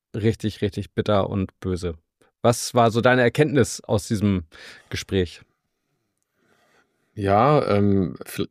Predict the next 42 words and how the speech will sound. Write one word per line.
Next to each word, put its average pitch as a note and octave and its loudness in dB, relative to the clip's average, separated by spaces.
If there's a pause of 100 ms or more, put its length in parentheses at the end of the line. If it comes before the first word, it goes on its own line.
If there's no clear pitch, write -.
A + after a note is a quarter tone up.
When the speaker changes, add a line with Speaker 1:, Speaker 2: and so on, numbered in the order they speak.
Speaker 2:
vielleicht - -6
zuerst C3+ 2
noch D3+ 4
mal, C#3+ 6
ja, C3+ 6
das B2 0
ist D3 0
total A#2+ 0
bitter, C#3+ 2
äh, A2 2
äh, - -6
und, A2+ -2
und G#2+ -4
die A2 -4
Geschichte, A#2 2
ne, A#2+ 2
ähm, G#2 0
ich F#2 -8 (160)
will G#2+ -4
eigentlich G#2+ -4
aussteigen, A#2 0
komm G#2+ 0
nicht G#2+ -2
raus, G#2 0
Zug - -8
fährt F2 -4
weiter A#2 2
und G2+ 0 (260)
<laughs> - -10
ich - -2 (120)
muss - -6
dann - -4
einfach - -4
weiterfahren. B2+ 2 (480)
Also A2+ 4
diese A#2 6
Hilflosigkeit, A#2+ 4
diese G2+ -2
Ohnmacht, A2+ 2 (580)
ähm, G2+ 2
die F#2+ -2
wir G#2+ 4